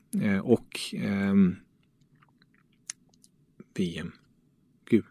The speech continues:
nu är V M i Frankrike. Vad är det jag säger? Jag är helt ute och cyklar. Eh, V M i Ryssland. Ehm, jag tänker bara på Frankrike på grund av att de vann V M.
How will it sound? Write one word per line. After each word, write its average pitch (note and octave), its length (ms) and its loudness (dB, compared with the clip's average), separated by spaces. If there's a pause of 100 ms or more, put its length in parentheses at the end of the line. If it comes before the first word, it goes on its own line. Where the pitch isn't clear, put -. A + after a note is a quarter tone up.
nu F#2+ 240 2
är F2 140 -8
V F#2+ 200 -4
M F#2 160 -6
i - 20 -14
Frankrike. - 680 -6 (640)
Vad A2+ 100 0
är - 20 4
det G#2+ 40 2
jag G#2 60 0
säger? C3+ 360 0 (880)
Jag G2 80 0
är F2+ 60 0
helt - 440 2
ute F#2 200 -4
och F2+ 60 -4
cyklar. F2+ 400 -4 (420)
Eh, G#2 160 4
V A2+ 340 8
M G#2+ 140 10
i G#2 100 6
Ryssland. E2 600 0 (360)
Ehm, F2+ 380 0
jag D#2+ 120 -6
tänker G2 240 2
bara G2 100 2
på - 100 -6
Frankrike - 460 0
på - 100 -10
grund G#2+ 160 6
av - 40 -4
att - 80 -10
de G2+ 120 6
vann A2+ 260 6
V E2+ 120 -4
M. E2 140 -8